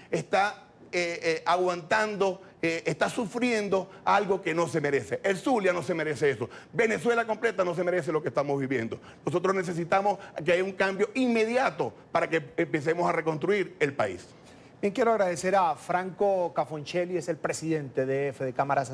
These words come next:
Speaker 2: Zulia, por haber compartido estos minutos con nosotros aquí en la tarde de N T N veinticuatro. Lamentable, por supuesto, todo lo que está ocurriendo en su estado, el estado Zulia, sobre todo en la capital Maracaibo, una ciudad pujante hace muchos años y que hoy está viviendo lo que relataba el señor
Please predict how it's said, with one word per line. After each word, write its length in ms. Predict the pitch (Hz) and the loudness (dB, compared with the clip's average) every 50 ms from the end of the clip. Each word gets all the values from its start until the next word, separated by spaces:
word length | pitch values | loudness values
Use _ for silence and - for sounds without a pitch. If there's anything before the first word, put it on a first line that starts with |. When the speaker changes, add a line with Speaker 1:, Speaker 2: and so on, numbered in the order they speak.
| 131 | -6
Speaker 2:
Zulia, 340 | - 165 165 165 165 170 160 | -2 -2 0 4 4 2 2
por 140 | 143 143 131 | 2 0 0
haber 120 | 131 131 | 0 -2
compartido 380 | - - 143 139 131 - 143 143 | -4 -2 -2 -2 -2 2 0 0
estos 160 | 143 - 151 | 0 0 -4
minutos 280 | 139 131 131 123 156 139 | -4 -4 -4 -4 -4 -4
con 80 | - | -4
nosotros 360 | 135 123 - 143 131 156 139 147 | -6 -2 -4 -2 -2 -2 -2 -2
aquí 240 | 123 - 151 147 135 - - - - - - - | -2 -2 -4 -4 -4 -6 -14 -16 -16 -18 -8 -4
en 80 | 135 143 | 0 2
la 140 | 135 120 | 2 2
tarde 240 | - 139 127 139 147 | 2 2 2 4 4
de 60 | 143 | 4
N 100 | 135 135 | 2 2
T 80 | 131 156 | 0 2
N 100 | 143 143 | 2 2
veinticuatro. 440 | 143 143 135 147 - 190 196 214 180 | 0 0 -2 2 0 2 2 4 4
Lamentable, 580 | 156 135 123 120 113 - 135 135 139 147 139 - - - - - | 4 2 2 0 2 2 2 2 2 0 -2 -2 -12 -20 -6 -4
por 120 | - 135 | -4 -2
supuesto, 340 | - 135 120 139 127 - 156 | -2 -2 -2 -4 0 0 -2
todo 220 | - - 151 139 | 0 2 2 2
lo 100 | 135 139 | 2 0
que 80 | 135 139 | -2 -2
está 120 | - - | -6 -6
ocurriendo 340 | 131 - 147 135 135 131 135 | -2 -2 0 0 0 -2 -2
en 40 | 135 | -4
su 80 | 131 156 | -4 -6
estado, 380 | 143 - 196 190 185 185 185 185 - - - - - | 0 4 4 4 6 4 0 -4 -12 -20 -20 -14 -8
el 80 | - | -8
estado 280 | 135 - - 147 147 143 | -6 -2 0 0 0 0
Zulia, 380 | 139 - 175 160 151 165 165 151 - - - | -2 -4 -6 0 0 0 0 0 -6 -18 -20
sobre 260 | - - 143 127 120 | -8 -6 -4 -4 -2
todo 200 | 117 - 139 147 | -2 -2 -2 -2
en 80 | 143 135 | -2 -4
la 80 | 127 123 | -6 -6
capital 440 | - 131 - 131 - 143 139 143 - | -6 -6 -8 -2 0 0 0 0 -4
Maracaibo, 800 | 175 147 147 143 143 139 127 127 123 - 143 131 127 127 120 123 | -6 -6 -4 -2 -2 0 0 0 -2 0 0 0 2 0 -2 -4
una 120 | 123 127 | -4 -6
ciudad 380 | 123 - 139 131 131 127 139 - | -6 -2 0 0 2 2 -2 -4
pujante 560 | - - - - 175 180 175 170 196 180 - - - - - - - - - - - - - - - - - | -6 -12 -2 0 0 0 0 0 0 -2 -2 -4 -16 -20 -20 -20 -20 -20 -20 -20 -20 -20 -20 -20 -20 -10 -8
hace 180 | - 123 - 151 | -6 -4 -2 -4
muchos 260 | 151 139 165 147 - | -2 -2 -2 -2 0
años 260 | 139 139 143 135 - | -2 -2 -4 -6 -6
y 40 | 139 | -6
que 120 | - 123 | 0 2
hoy 160 | 117 123 131 | 2 2 2
está 160 | 131 120 - 131 | 0 0 0 0
viviendo 400 | 131 120 120 123 127 135 131 - - - - - - - - | 0 0 -2 0 0 -2 -2 -2 -8 -16 -18 -18 -18 -2 0
lo 120 | 139 127 | 0 2
que 100 | - 131 | 2 2
relataba 480 | 113 117 110 101 101 - 120 117 123 127 | 2 2 2 0 2 2 2 4 4 2
el 80 | 120 | 0
señor 340 | - - 107 113 120 123 120 | -2 -6 -4 -2 -2 -2 -4